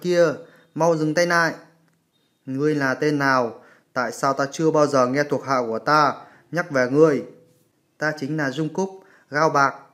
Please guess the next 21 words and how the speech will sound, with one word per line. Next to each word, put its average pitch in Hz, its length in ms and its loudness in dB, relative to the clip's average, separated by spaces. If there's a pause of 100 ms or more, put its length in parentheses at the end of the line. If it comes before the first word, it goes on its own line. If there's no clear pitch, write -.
(100)
vua 165 160 0
sói. 160 400 0 (600)
Dung 160 260 -4
Cúc, 196 180 -4 (460)
thì 135 180 -8
ra 160 200 0
vua 156 180 0
sói 143 240 -6
đã 151 160 -2
chọn 139 220 -4
cậu. 143 400 -4 (200)
Vậy 139 200 -2
thì 135 140 -4
hay 160 240 -4
quá, 143 320 0 (380)
chúng 135 200 -12
ta 151 180 -2
đã 151 140 0
đủ 117 140 -4
năm 151 260 -4
người. 123 280 -2